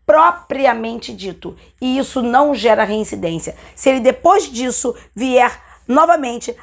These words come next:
a praticar um outro delito, como por exemplo um furto, ele é primário, porque a condenação por crime militar próprio não gera reincidência. Dica de número cinquenta e sete. Também não gera reincidência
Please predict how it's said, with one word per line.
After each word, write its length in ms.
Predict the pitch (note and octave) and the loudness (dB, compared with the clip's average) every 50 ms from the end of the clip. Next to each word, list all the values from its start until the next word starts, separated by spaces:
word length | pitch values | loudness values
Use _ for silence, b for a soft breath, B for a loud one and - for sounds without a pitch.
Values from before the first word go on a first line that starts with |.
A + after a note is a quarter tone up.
| b b | b b
a 100 | - A#3+ | -2 0
praticar 460 | A#3+ B3 A#3+ A#3+ - - - A#3+ A#3 A3+ | 0 0 -2 -2 -4 -4 0 0 0 0
um 140 | A#3 A#3 | -2 -2
outro 200 | A#3+ A#3+ A#3+ A#3 | -4 -2 -2 -2
delito, 320 | G#3+ A3+ A#3 A3+ A3+ A3 - | 2 2 2 2 0 -4 -4
como 180 | A3 G#3+ G#3+ | -4 -4 -2
por 100 | G#3+ A3 | 0 -2
exemplo 300 | A3 G#3 A3+ A3 - C4+ | 0 0 -2 -4 -4 -6
um 60 | C#4+ C#4 | -6 -6
furto, 540 | - - C#4+ D4 C#4 - - D4 - - - | -6 -2 -2 -2 -2 -2 -4 -4 -4 -4 2
ele 280 | - B3+ B3+ C4 A#3+ A3 | 4 4 4 4 4 2
é 280 | A3+ A#3+ - - - _ _ _ _ _ - | 2 2 2 -2 -10 _ _ _ _ _ -2
primário, 580 | - F4+ F4 F4 D4+ C4 B3 A#3+ B3 C#4 A#3+ b b b b | 0 2 4 4 4 4 4 4 2 -2 -8 b b b b
porque 220 | - D4 - - C#4 | -12 -10 -2 -2 -2
a 40 | |
condenação 600 | - - A#3+ A#3 A#3 - A3 A3 - - G#3+ G#3+ | -2 -2 -6 -6 -4 -4 -4 -4 -4 -4 -6 -6
por 160 | G#3 - - - | -8 -10 -14 -6
crime 220 | - A3+ G#3 G3+ | -4 -2 -2 -2
militar 320 | G3+ G#3 G3+ - F3+ - | -4 -6 -2 -2 -4 -4
próprio 400 | - - G#3+ G#3 - - - - b b b b b | 0 2 2 2 2 0 -4 -12 b b b b b
não 320 | - A#3+ B3+ C4 C4 C4 A#3 | -4 2 2 4 4 2 2
gera 220 | F#3+ G3 F3+ G3 | 2 2 2 4
reincidência. 720 | F3+ F#3+ F#3+ F#3 - F#3+ - D3+ D3+ D3+ - - - - b b b b b - | 2 0 -2 -2 -2 -4 -6 -8 -10 -8 -8 -10 -10 -10 b b b b b -10
Dica 320 | F3+ G3 B3+ B3+ - A#3 | -6 -4 -4 2 2 2
de 80 | F#3+ G#3+ | 2 2
número 300 | G#3+ G#3+ G#3+ G#3 G3 G3 | 0 0 2 2 0 0
cinquenta 500 | G3 - G3+ F#3 E3+ - F#3 F3 E3+ D#3+ | -2 -2 -4 -4 -2 -2 -4 -2 -2 -4
e 60 | D#3+ | -4
sete. 560 | D#3 - - D#3+ D3 C#3+ - - - - - B B B B B - | -4 -4 -2 -2 -4 -4 -6 -8 -8 -8 -10 B B B B B 2
Também 400 | C#4+ C4+ A#3+ A3+ G3+ A3+ A3 A3+ | 2 2 2 2 0 -2 -2 0
não 200 | A3 A3+ A3 G#3 | -2 -4 -4 -2
gera 280 | F3 A3+ G#3+ A3+ A#3 | 0 0 2 2 0
reincidência 840 | G3 A3+ A#3 A#3+ A3 - A3+ F#3+ G#3+ G#3 G#3+ A3 - - A3 A3+ | -2 -2 -6 -6 -6 -8 -6 -6 -4 -4 -2 -4 -4 -4 -4 -6